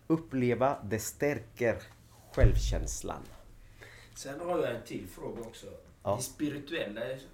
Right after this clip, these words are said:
Speaker 2: du spirituell?
Speaker 1: Om jag är spirituell? Ja, det beror på vem du frågar och vad ordet spirituell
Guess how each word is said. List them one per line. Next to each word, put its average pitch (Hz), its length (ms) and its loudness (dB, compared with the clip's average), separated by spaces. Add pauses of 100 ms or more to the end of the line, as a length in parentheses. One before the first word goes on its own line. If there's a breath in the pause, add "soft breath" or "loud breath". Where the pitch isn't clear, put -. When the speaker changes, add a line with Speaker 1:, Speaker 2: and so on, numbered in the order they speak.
(200)
Speaker 2:
du 139 140 -6
spirituell? - 640 -2 (1200 loud breath)
Speaker 1:
Om 160 200 6
jag 202 300 8 (160)
är 180 400 6
spirituell? 165 1000 4 (340)
Ja, 120 360 -4
det 170 100 0
beror 196 160 2
på 202 200 2
vem 156 200 2
du 147 100 -4
frågar 151 680 2
och - 220 0
vad 127 340 2
ordet 127 260 0
spirituell 135 720 2